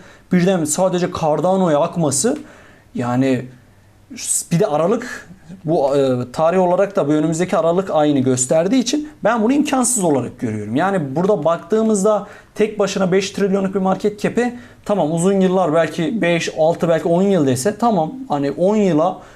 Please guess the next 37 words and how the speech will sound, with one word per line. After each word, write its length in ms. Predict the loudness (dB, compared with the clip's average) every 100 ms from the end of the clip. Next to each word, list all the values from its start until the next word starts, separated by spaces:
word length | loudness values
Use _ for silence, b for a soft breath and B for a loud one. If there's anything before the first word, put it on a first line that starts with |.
| B
insanların 520 | -2 0 0 0 0
daha 160 | 0 0
da 80 | 0
ilgisini 360 | 0 -2 -4
çekerek 440 | -2 -2 0 -2 -4 B B B -4
çekme 320 | -4 0 0
olasılığı 400 | 0 0 0 2
var, 180 | 0 -2
geçme 300 | -2 -2 0
olasılığı 340 | 0 0 0 0
var 120 | 0
ama 180 | 0 0
gelip 320 | 0 0 0
de 140 | -2 -2
burada 200 | 0 0
iki 200 | -2 -6
üç 140 | -4
ay 100 | -4
sonra 320 | -2 -2 0
beş 200 | -2 -4
trilyon 320 | -4 -4 -2 0
market 400 | -2 -2 -4 -2
cap 140 | -2 -4 B B B B
adanın 320 | -4 0 0 0
yüz 160 | 0
elli 160 | 0 0
dolar 220 | 0 2
olması 440 | 2 2 0 -2
imkansız. 880 | -2 0 0 0 0 -2 -2 -4 -4 -8
Yani 260 | -10 -6 -2
bunu 200 | -2 0
burada 220 | 0 0
bir 80 | 0
kere 340 | 0 0 -2 B B B -2
bu 100 | 0
haberi 300 | 2 2
de 100 | 2